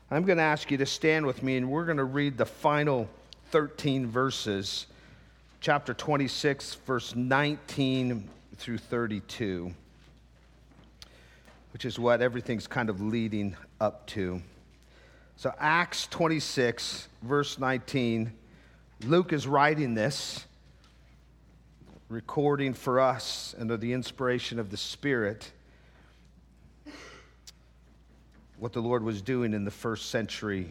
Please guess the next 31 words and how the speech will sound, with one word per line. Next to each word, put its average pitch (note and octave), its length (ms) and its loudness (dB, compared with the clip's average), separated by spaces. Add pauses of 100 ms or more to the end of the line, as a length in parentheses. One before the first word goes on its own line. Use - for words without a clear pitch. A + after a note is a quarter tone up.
(160)
church. - 580 -10 (1500)
"Therefore, D#3 960 4
O D#3 100 4
King F3 320 2
Agrippa, D#3 600 2 (920)
I D3 100 4
was D#3 200 0
not F#3 260 4
disobedient D#3+ 760 2
to D#3 100 0
the C3+ 140 4
heavenly C3 420 0
vision, A2 560 0 (720)
but D#3 120 2
declared G#3+ 480 4
first G3+ 360 2
to F#3 80 2
those F3+ 320 6
in E3+ 100 0
Damascus, F3 720 2
then C#3+ 220 0
those D#3+ 320 4
in D3 120 -2
Jerusalem, E3 720 2
and B2+ 100 -4
throughout E3 340 4 (240)
all F3 260 6
the E3+ 120 0
region E3 440 2
of D3 120 2
Judea, C#3 640 4